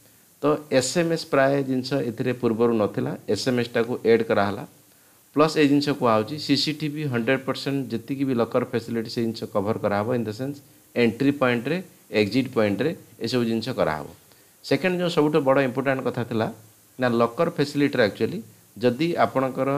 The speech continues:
କୌଣସି ପ୍ରକାର ଭୂମିକମ୍ପ ହେଲା, ସେ ବିଲ୍ଡିଂକୁ, ଯେଉଁ ବିଲ୍ଡିଂରେ ଏସବୁ ଜିନିଷ ଅଛି କିମ୍ବା ନିଆଁ ଲାଗିଗଲା, ସେଇ ଜାଗାରେ ଆକ୍ଚୁଆଲି ବ୍ୟାଙ୍କ ସେତେଟା ରେସ୍ପନ୍ସିବୁଲ୍ ନିଆ ହେଉଥିଲା, ରେସ୍ପନ୍ସିବିଲି ସେତେଟା ରେସ୍ପନ୍ସିବିଲିଟି ନେଉନଥିଲେ ପୂର୍ବରୁ।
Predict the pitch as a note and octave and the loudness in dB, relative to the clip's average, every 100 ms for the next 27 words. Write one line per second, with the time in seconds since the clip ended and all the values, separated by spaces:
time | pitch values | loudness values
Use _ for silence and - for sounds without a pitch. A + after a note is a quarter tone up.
0 | D#3 D#3 - A#2+ B2 - A#2 A#2 F#2+ G#2 | -4 -10 -4 -4 -4 -6 -2 -2 0 -2
1 | A2+ A2+ G#2 A2 G#2 G#2 G2 G2+ G#2 G#2 | 0 0 0 0 0 0 0 2 2 0
2 | G#2+ G2+ G2 G2 G2+ G2+ F#2+ G2 F#2+ F2+ | 0 2 2 2 2 0 -2 -4 -6 -6
3 | F#2+ E2 - C#3+ A#2 - - _ - A2+ | -4 -4 -4 -8 -10 -14 -20 _ -4 0
4 | A2 G#2 G#2+ F#2+ F2+ G2 A2+ - - - | 2 2 2 2 2 0 -2 -4 -14 -20
5 | _ - F3 F3+ D#3 D3+ C3+ - C3+ B2+ | _ -2 -2 2 2 2 0 -2 -4 -2
6 | G#2+ C3 D3 - B2+ D3 D#3 D3+ B2+ - | 0 0 -2 -6 -2 -2 0 2 2 2
7 | C3 B2+ B2+ B2+ - F2 G#2 A2 F#2+ G2 | -4 -2 -4 -4 -6 -2 2 2 2 2
8 | F2+ F2 - F2 G#2 D3 F#3+ - _ - | 0 0 -4 -6 -6 -6 -8 -12 _ -2
9 | C3 D#3 D#3+ D3 B2 - B2 B2+ B2 C3+ | 0 2 2 2 2 -2 -4 -2 -2 -2
10 | C3 G2 G2 D#2+ D#2+ D#2 D2+ C#2+ - | 0 2 2 -2 -4 -8 -8 -12 -14